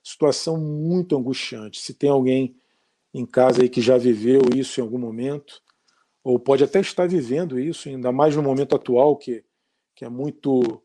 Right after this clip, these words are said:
a indústria do medo está em ação com muita força, e, e as pessoas podem, né,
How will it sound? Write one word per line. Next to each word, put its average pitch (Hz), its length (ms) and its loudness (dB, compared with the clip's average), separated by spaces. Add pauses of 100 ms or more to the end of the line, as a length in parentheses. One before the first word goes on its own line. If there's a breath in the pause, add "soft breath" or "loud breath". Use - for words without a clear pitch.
(460)
a 123 160 -6
indústria 139 380 -4
do 131 100 0
medo 127 280 0
está - 240 -2
em 135 80 0
ação 139 360 -4
com 135 140 -10
muita 139 260 -6
força, - 640 -6 (680)
e, 120 540 -2
e 117 60 2
as 113 100 0
pessoas - 480 0
podem, 135 460 2
né, 123 200 -8